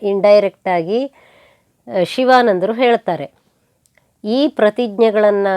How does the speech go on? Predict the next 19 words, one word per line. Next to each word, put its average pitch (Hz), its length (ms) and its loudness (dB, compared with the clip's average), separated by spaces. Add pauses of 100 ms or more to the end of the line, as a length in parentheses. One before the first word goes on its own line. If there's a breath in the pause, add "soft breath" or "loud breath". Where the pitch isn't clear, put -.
(120)
ಕೈಗೊಂಡಿದ್ದ 196 680 -2
ಶ್ರೀಧರರು 185 1120 -2 (460 soft breath)
ಮುಂದೆ 202 560 0
ಇಲ್ಲಿ 196 140 -2
ಉಳ್ಕೊಂಡ್ರೆ 185 920 0
ತನಗೆ 185 720 -4
ಈ 170 40 -4
ಮಠಾಧಿಪತ್ಯವನ್ನೇ 190 1400 -4 (420 soft breath)
ತಗೊಳ್ಳಿಕ್ಕೆ 202 680 0
ಇವರು 185 280 -2
ಒತ್ತಾಯ 214 500 2
ಮಾಡಬಹುದು 175 920 -4
ಅಂತ 180 320 -10 (440)
ಆಲೋಚನೆ 180 520 2
ಮಾಡಿ, 156 520 -6 (640)
ಒಂದು 180 260 -2
ರಾತ್ರಿ 175 760 0
ಯಾರಿಗೂ 185 640 -2
ಗೊತ್ತಿಲ್ದಂಗೆ 185 920 -4